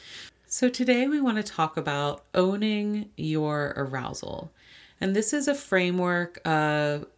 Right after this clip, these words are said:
attitude that for me is super important and I think changes the game of sexuality.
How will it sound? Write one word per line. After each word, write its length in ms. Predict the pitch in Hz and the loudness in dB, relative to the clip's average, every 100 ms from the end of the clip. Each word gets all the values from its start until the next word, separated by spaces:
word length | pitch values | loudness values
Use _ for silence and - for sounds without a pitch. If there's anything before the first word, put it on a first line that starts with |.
| _ | _
attitude 920 | 156 170 175 170 - 143 131 131 135 - - - | 0 2 2 2 0 0 0 0 -4 -8 -12 0
that 480 | 156 151 147 143 - | 2 4 2 -2 -4
for 240 | - 180 | -2 0
me 180 | 180 202 | 2 0
is 160 | 202 | 0
super 280 | - 208 214 | 0 0 0
important 680 | 208 196 - 165 160 156 - | -2 -2 2 2 2 0 -2
and 140 | 156 | -2
I 60 | 151 | -2
think 260 | 151 156 - | -2 -4 -4
changes 880 | - 175 175 175 175 175 165 156 | -2 0 2 2 0 0 0 -4
the 140 | - 156 | -2 0
game 540 | 147 135 110 107 151 | 2 0 0 -4 -4
of 180 | - 143 | -4 -4
sexuality. 840 | - - - - 85 - 82 - | -4 -4 -4 -2 -2 -2 -8 -10